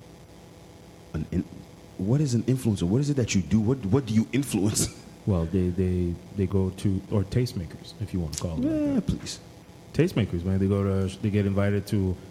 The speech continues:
Speaker 2: events, shows, restaurants. They test it out. They take nice pictures. They give, you know, their assessment of what it is and things like that. And people go and,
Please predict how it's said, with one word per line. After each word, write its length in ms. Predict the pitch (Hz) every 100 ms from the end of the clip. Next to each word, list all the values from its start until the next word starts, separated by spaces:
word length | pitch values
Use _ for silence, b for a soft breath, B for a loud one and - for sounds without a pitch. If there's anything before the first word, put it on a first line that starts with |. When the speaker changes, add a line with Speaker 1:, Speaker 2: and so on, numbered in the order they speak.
| - -
Speaker 2:
events, 720 | 85 104 147 - - - - -
shows, 480 | - 123 135 143
restaurants. 560 | 107 107 110 135 139 147
They 100 | 107
test 300 | - 98 -
it 60 | 113
out. 200 | 143 151
They 40 |
take 260 | - 101 90
nice 160 | 87
pictures. 520 | 82 165 160 165 160 - B B B B -
They 100 | 110
give, 340 | 98 104 92 107
you 60 |
know, 160 | 117 110
their 320 | 110 92 92 87
assessment 480 | - 107 - 107
of 100 | 98
what 160 | 98 98
it 100 | 104
is 360 | 151 165 165 139
and 100 | 95
things 180 | 110 101
like 100 | 101
that. 220 | 107 151
And 100 | 147
people 240 | 156 156
go 240 | 151 165 165
and, 300 | 165 160